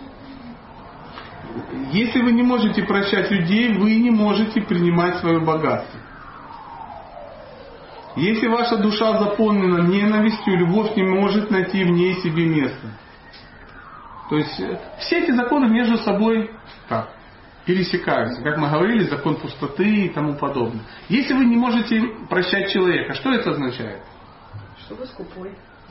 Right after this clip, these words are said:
Speaker 1: Скупой, да. А кого вы не прощаете?
Speaker 2: Себя, в первую очередь.
Speaker 1: Нет.
Speaker 2: М,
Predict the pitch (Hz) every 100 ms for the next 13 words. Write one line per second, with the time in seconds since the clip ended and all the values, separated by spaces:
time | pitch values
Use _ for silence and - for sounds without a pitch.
0 | - - 214 - 151 139 143 165 175 -
1 | 269 226 160 143 123 123 - 117 110 110
2 | - - - - - - - - 302 247
3 | 269 - 214 208 196 - - - - -
4 | - 117 107 104 107 - - - - -
5 | - 240 240 247 247